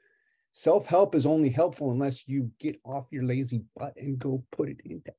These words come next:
action, people. And that's what this book is about. I don't mean to call you out, but if you don't put one foot in front of another, you can be an intellectual derelict. You can have all the knowledge in the world. And if you don't take that first step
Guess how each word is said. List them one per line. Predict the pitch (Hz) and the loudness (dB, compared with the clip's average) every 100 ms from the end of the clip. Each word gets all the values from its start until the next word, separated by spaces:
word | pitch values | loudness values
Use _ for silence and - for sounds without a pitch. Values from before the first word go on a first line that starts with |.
| _ - | _ -20
action, | - - 196 | -14 -8 -8
people. | - 185 - 208 | -8 -8 -4 -2
And | 175 | -2
that's | 170 180 | -6 -8
what | 208 | -6
this | 190 - | -6 -6
book | - 175 | -10 -12
is | 165 | -12
about. | 180 196 202 120 - _ _ - | -12 -10 -8 -8 -10 _ _ -6
I | |
don't | 175 202 | 0 4
mean | 214 | 4
to | 208 | 2
call | - 190 | 4 4
you | 180 180 | 6 4
out, | 208 185 | 2 0
but | 165 | 0
if | 151 123 | -2 -2
you | 156 | -8
don't | 131 190 208 - _ | -2 2 2 -2 _
put | - 190 - _ 123 | 0 0 0 _ -10
one | 156 175 143 | -4 -2 -4
foot | - 196 - | -2 -2 0
in | 135 | -6
front | - 160 | -4 0
of | 147 | 0
another, | 143 180 147 120 123 _ _ - | 0 0 0 0 -2 _ _ -12
you | 156 | -8
can | 214 202 160 | -4 -2 2
be | 156 151 143 | 4 4 4
an | 135 | 4
intellectual | 143 139 135 123 - 120 | 4 4 2 0 -6 -4
derelict. | 107 107 101 - _ | -2 -2 -2 -8 _
You | 135 | -6
can | 127 123 | 0 2
have | 110 107 | 2 4
all | 160 | 4
the | 196 185 | 6 4
knowledge | 170 170 147 | 2 0 0
in | 147 | 0
the | |
world. | 147 139 104 107 _ _ _ | 2 2 2 0 _ _ _
And | 117 | -8
if | 110 113 | -8 -4
you | 117 | -4
don't | 113 151 175 - | 2 2 2 -2
take | 156 151 | -6 -4
that | 147 123 | -2 -4
first | - 135 131 - | -2 0 0 -4
step | - 143 113 | 0 0 0